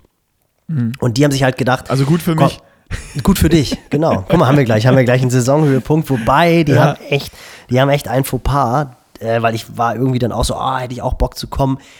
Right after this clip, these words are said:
Speaker 2: Das ist am gleichen Tag wie Rot. Das ist natürlich so aus
Speaker 1: Oh.
Speaker 2: Veranstalter-Sicht, aus
Speaker 1: Ah,
Speaker 2: Veranstalter-Sicht
Speaker 1: shit.
Speaker 2: <laughs> natürlich so
Speaker 1: Shit.
Speaker 2: Worst Case, Worst Case Szenario. Äh, echt schade. Denn,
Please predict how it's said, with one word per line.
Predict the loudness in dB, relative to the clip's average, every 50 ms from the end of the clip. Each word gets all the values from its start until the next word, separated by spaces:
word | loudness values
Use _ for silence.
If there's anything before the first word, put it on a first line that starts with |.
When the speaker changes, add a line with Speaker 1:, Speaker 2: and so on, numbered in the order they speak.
| -20 _ _
Speaker 2:
Das | -8 -6 -4
ist | -4 -4
am | -4 -4
gleichen | -4 -4 -2 0 0 -2 -2 -2 -6 -6 -6
Tag | -4 -2 -2 -2 -2 -4 -4
wie | -4 -4
Rot. | -2 -2 -2 -2 -2 -4 -8 -16 _ _
Das | -10 -8 -6 -6
ist | -4 -6
natürlich | -6 -6 -6 -6 -6 -6 -6
so | -6 -8 -6
aus | -6 -8 -6 -4
Speaker 1:
Oh. | -2
Speaker 2:
Veranstalter-Sicht, | -2 0 0 -2 -2 -2 -4 -4 -2 -4 -4 -2 -2 -2 -4 -4 -10 -18 -20 -20 -18 -18 -20 -20 -16 -8
aus | -6 -6 -4 -2
Speaker 1:
Ah, | -2
Speaker 2:
Veranstalter-Sicht | -2 -2 -2 -4 -2 0 0 0 0 2 0 0 0 0 0 0 -2 -2
Speaker 1:
shit. | -2 -6
Speaker 2:
<laughs> |
natürlich | -8 -8 -6 -4 -4 -2 -2 -4 -4 -4
so | -4 -6 -6 -8 -12 -18 -14 -10
Speaker 1:
Shit. | -8 -6 -4 0
Speaker 2:
Worst | 0 2 2 0 0 -2
Case, | -2 -2 -2 0 -2 -2 -4 -8 -8
Worst | -6 -4 -2 -2 -2 -2 -4
Case | -4 -2 -2 -2
Szenario. | -2 -2 -2 -2 0 0 0 0 0 -2 -2 -2 -4 -6
Äh, | -8 -10 -8 -8
echt | -8 -8 -8 -6
schade. | -2 0 0 0 0 -2 -6 -6 -10 _ _ _ _ _ _ _ _ _ _ _ _ _ _ _ -20 -20 -18 -12
Denn, | -6 -4 -2 -2 0 -2 -4